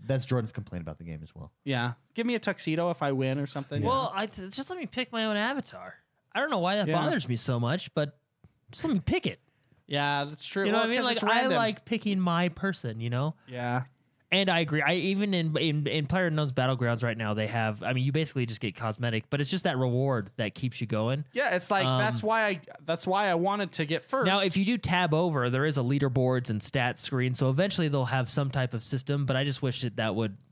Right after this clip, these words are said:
Speaker 3: would have been more
Speaker 2: Yeah.
Speaker 3: now.
Speaker 2: Yeah. So, I mean, playing solo's fine. I actually, that, playing solo, you get placed with other people playing solo, and those are the times when you can get, be shot at and turn around and win,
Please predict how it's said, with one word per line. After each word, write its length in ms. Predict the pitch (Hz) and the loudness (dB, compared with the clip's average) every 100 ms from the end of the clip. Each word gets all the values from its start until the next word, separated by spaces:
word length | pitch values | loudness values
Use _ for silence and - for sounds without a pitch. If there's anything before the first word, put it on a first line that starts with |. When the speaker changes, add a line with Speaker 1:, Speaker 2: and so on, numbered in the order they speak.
| - | -8
Speaker 3:
would 140 | 113 | -6
have 100 | 101 | -6
been 160 | 107 101 | -12 -12
more 420 | 104 104 98 92 _ _ _ _ _ _ - | -12 -12 -14 -18 _ _ _ _ _ _ -4
Speaker 2:
Yeah. 180 | 131 131 - - | -2 -2 -6 -6
Speaker 3:
now. 320 | 117 98 82 _ _ _ _ - | -2 -2 -6 _ _ _ _ -8
Speaker 2:
Yeah. 240 | 185 180 151 _ | -4 -4 -4 _
So, 420 | - 220 208 196 | -2 0 2 0
I 100 | 190 | 0
mean, 320 | 208 208 202 190 | 0 0 -2 -4
playing 340 | - 247 233 | -4 -2 0
solo's 480 | - 202 202 208 - | 0 2 2 0 -2
fine. 580 | 165 165 180 214 214 - | -2 0 0 0 -4 -4
I 140 | 139 170 | -2 2
actually, 760 | 202 196 - 185 175 160 151 | 2 0 -2 0 0 0 0
that, 420 | 147 196 - - - | 0 -2 -2 -12 -4
playing 240 | 240 208 | -2 0
solo, 560 | - 202 196 160 143 - _ _ _ _ _ _ _ _ _ _ _ | 2 2 2 2 0 -2 _ _ _ _ _ _ _ _ _ _ _
you 180 | 175 185 | -4 0
get 180 | 185 - | 0 0
placed 300 | 190 180 - | 0 0 2
with 100 | 165 | 2
other 180 | 151 139 | 2 0
people 280 | 156 139 | -2 -4
playing 240 | 131 139 127 | 0 0 2
solo, 340 | - 143 131 | 0 2 2
and 240 | 123 143 160 | 0 0 2
those 180 | 208 | 2
are 60 | 208 | 0
the 100 | 180 | -2
times 480 | - 160 156 147 - | -2 0 0 0 0
when 140 | 151 | 0
you 160 | 156 156 | 0 -2
can 220 | - 139 | -2 -4
get, 180 | 139 135 | -4 -4
be 80 | 131 | -4
shot 320 | - 151 151 | 0 2 2
at 180 | 156 - | 0 -2
and 100 | 127 | -6
turn 140 | 160 | -2
around 240 | 147 139 135 | 0 0 0
and 160 | 123 | 0
win, 200 | 139 131 | 0 0